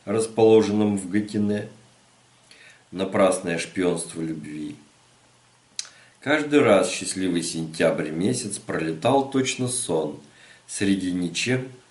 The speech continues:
не нарушаемого блаженства. Она всегда видела на устах этого доброго человека нежную улыбку, которая казалась отражением ее собственной улыбки. Глаза Каролины наполнились слезами при воспоминании об этих картинах, необычайно ярко оживших в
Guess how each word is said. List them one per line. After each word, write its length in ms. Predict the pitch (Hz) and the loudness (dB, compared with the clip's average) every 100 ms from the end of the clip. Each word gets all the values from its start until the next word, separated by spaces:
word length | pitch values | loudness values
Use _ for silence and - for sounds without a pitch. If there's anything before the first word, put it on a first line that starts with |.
| - | -14
не 100 | 82 | -8
нарушаемого 960 | 87 85 82 - 90 98 98 87 87 76 | -4 -2 -4 -4 2 4 4 0 -2 -4
блаженства. 720 | 76 78 73 69 67 - - - _ _ _ _ - - - - | -4 -6 -6 -8 -10 -14 -16 -20 _ _ _ _ -20 -20 -20 -6
Она 260 | 92 110 107 | 0 2 2
всегда 340 | 110 101 101 | 0 2 4
видела 440 | 101 98 101 98 | 4 4 6 6
на 140 | 98 98 | 6 4
устах 380 | 98 107 92 95 | 4 4 4 2
этого 320 | 87 90 92 | -2 -2 0
доброго 400 | 92 90 87 87 | 0 2 2 2
человека 420 | - 104 147 131 | 0 2 4 4
нежную 440 | 123 131 123 131 | 2 2 2 2
улыбку, 500 | 110 92 90 - - - - - - | 4 2 0 -6 -18 -20 -20 -20 -20
которая 380 | - 92 113 104 98 | -10 0 4 4 2
казалась 520 | 98 98 104 101 98 | 0 4 6 6 2
отражением 760 | 92 95 92 92 104 104 98 | -2 0 0 4 4 4 2
ее 360 | 87 90 92 101 | 0 -4 0 0
собственной 600 | 98 98 92 - 85 87 | 0 -2 -4 -6 -8 -6
улыбки. 540 | 85 85 85 - - - _ - - - - | -6 -6 -8 -10 -20 -20 _ -20 -20 -20 -6
Глаза 260 | 127 160 | -4 -2
Каролины 520 | - 101 95 98 104 98 | 0 2 4 4 4 4
наполнились 760 | 98 95 98 92 87 85 - | 2 2 2 2 0 -4 -6
слезами 480 | 87 85 113 151 143 | -6 0 2 2 0
при 180 | 135 131 | 0 -2
воспоминании 720 | 127 - 127 123 120 117 113 | -2 -4 -2 0 2 2 2
об 160 | 107 104 | 0 2
этих 320 | 110 107 - | 0 -2 -6
картинах, 680 | - 101 101 104 104 101 - | -4 -4 -2 0 2 0 0
необычайно 600 | 95 95 98 98 98 98 | 0 0 -2 2 2 4
ярко 580 | 101 98 98 95 - 95 | 2 4 4 4 0 -6
оживших 680 | - 95 87 90 - 92 | -2 -2 -2 -4 -4 -10
в 100 | - | -12